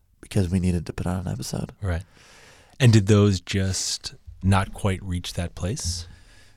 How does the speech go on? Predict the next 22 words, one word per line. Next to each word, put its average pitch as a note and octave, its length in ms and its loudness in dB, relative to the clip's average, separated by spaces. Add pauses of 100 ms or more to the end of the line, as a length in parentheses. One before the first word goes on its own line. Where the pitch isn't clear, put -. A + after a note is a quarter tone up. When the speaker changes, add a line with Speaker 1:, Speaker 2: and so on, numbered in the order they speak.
(760)
Speaker 1:
<laughs> - 20 6 (960)
N-, A#2+ 160 -6 (300)
not C3+ 320 4
only G3 260 4
did C#3+ 180 4
they C3+ 100 4
not A#2+ 240 4
reach G#2 280 2
that F#2 200 0
place, G2 360 2
they, G#2+ 260 4
they A2+ 340 4 (120)
reached G#2+ 600 0 (760)
no A2+ 340 4
place. F2+ 460 0
Uh, G#2 220 4
sometimes A#2 640 0
they, - 100 -4
they G#2 200 -2
don't A2 240 0
go G#2+ 160 4
anywhere. F#2+ 540 0